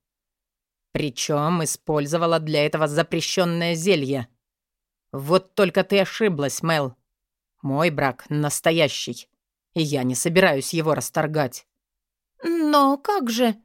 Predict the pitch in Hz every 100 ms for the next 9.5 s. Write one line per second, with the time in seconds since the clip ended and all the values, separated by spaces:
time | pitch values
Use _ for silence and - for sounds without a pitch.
0 | _ _ _ _ - 139 - - 220 220
1 | 220 196 170 175 156 156 151 151 147 143
2 | 143 139 - _ _ _ _ 247 277 -
3 | - - 339 302 285 - - 294 254 320
4 | 359 339 - - 302 285 285 302 - 320
5 | 320 277 370 392 392 247 202 196 - _
6 | _ _ _ _ _ _ _ _ 147 143
7 | 151 175 - 151 143 151 147 147 156 156
8 | 160 - - - - 196 - - 185 180
9 | 175 185 139 139 120